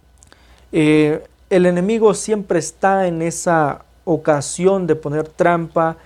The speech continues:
y de ser la oposición cuando todo va marchando bien. Por eso, desde el versículo número nueve hasta el versículo diecisiete,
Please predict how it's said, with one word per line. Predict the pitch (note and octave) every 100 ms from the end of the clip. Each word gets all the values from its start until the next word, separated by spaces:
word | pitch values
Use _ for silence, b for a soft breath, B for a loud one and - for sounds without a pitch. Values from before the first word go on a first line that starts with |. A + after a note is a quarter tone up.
| b b b
y | - E3+
de | D#3 D#3 D3+ D#3+
ser | - F#3+ G3
la | F3
oposición | D#3 E3 D#3 - D3 - F3 F3+ C#3+ C3+ - _
cuando | D#3+ D3+ D3
todo | - _ G3 G#3 G3 F#3+ E3+
va | D#3 D#3 D3+
marchando | E3 C#3 C3 D3 C#3+ C#3+ C#3 -
bien. | D#3 B2 A2+ - b b b b -
Por | E3+
eso, | F#3 F#3+ G3 F3+ - -
desde | D#3+ D3+ D3
el | D3+
versículo | D3 D3 C#3 F#3 F3+ G3 F#3+
número | F#3 F#3 F3+
nueve | E3 E3+ E3 C#3+
hasta | C#3 - - D3 C#3 b b _
el | D#3
versículo | D3 C#3+ C3+ E3+ F#3+ F3+
diecisiete, | E3+ E3 E3+ - E3+ C#3+ D#3 D#3